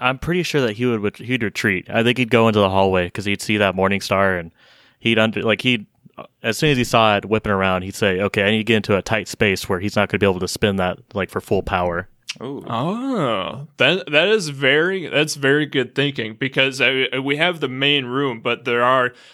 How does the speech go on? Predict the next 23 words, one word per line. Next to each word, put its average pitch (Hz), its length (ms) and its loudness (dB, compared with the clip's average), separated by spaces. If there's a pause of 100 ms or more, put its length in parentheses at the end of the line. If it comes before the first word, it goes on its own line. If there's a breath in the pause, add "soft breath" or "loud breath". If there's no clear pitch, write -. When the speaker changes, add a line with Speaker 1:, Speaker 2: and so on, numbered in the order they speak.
(180 loud breath)
Speaker 3:
tons 147 280 -2
of 127 140 0
hallways, 127 520 2
lots 135 260 0
of 123 100 -12
smaller 135 460 0
rooms 120 360 -4
to 127 40 -14
be 113 140 0
able 110 160 -2
to 101 60 -16
get 117 260 -4
through. 110 260 -8
And 107 120 -14
so 117 220 -4
I 110 80 -2
think 117 360 -6 (420 loud breath)
you're 123 100 2
absolutely 127 480 -2
right. 120 300 2
It's - 160 -10
not 165 240 -2
like 139 400 0